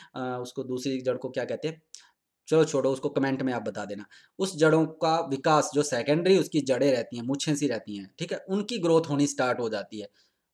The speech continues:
और एक लंबी ना होके एक झाड़ी जैसी सी बन जाती है नीचे से,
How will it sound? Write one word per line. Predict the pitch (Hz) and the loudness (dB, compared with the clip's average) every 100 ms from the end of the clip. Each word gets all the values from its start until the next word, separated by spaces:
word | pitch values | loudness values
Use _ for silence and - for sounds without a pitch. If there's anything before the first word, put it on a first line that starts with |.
| - | 2
और | 143 160 | 4 6
एक | 160 - - _ _ - | 4 0 -18 _ _ -6
लंबी | 127 143 160 196 | 0 4 6 6
ना | 190 | 8
होके | 156 143 170 165 - _ | 8 6 4 0 -2 _
एक | 151 143 | -2 0
झाड़ी | - - 127 143 | -4 -6 2 6
जैसी | 143 143 143 | 6 6 4
सी | 135 | 0
बन | 135 117 | 0 -2
जाती | 107 107 | -6 -6
है | 117 | -8
नीचे | 117 120 117 | -6 -6 -6
से, | 104 | -8